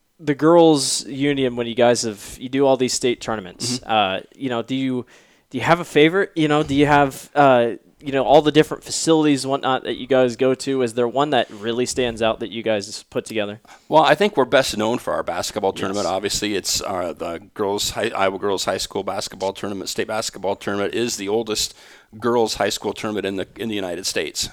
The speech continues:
Speaker 2: Um, it's been around since nineteen twenty. Um, and,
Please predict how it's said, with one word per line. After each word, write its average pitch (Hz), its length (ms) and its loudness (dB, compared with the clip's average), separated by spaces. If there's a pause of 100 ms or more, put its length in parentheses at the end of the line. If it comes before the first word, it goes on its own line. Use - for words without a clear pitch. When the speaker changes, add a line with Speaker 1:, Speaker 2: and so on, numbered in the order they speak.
Speaker 2:
Um, 87 200 -8
it's 87 120 -12
been 92 160 -4
around 92 280 -4
since - 240 -8
nineteen 95 300 -6
twenty. 104 400 -6 (440)
Um, 92 600 -6
and, 98 580 -2